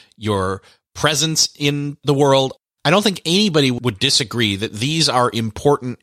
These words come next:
and helpful practices and principles to either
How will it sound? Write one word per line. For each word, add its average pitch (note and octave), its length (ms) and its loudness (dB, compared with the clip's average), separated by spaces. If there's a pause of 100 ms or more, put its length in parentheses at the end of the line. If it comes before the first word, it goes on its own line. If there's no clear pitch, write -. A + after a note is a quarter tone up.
and G#2+ 540 -2
helpful A#2 640 -2
practices F#2 1040 -2 (400)
and G2+ 160 -4
principles - 720 -2 (180)
to F#2+ 600 -2
either G#2+ 380 0